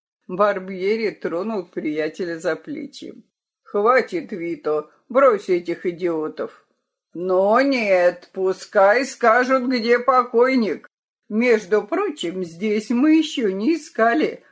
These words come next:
Пошли, Никола, перетряхнём эту лачугу сверху донизу.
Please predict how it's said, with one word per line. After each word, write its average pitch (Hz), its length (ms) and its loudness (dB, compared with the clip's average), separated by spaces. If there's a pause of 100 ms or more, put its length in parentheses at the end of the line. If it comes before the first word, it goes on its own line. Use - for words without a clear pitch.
(120)
Пошли, 359 600 0
Никола, 233 540 0
перетряхнём 226 1000 0
эту 202 220 -2
лачугу 202 640 0
сверху 196 500 -4
донизу. 170 580 -4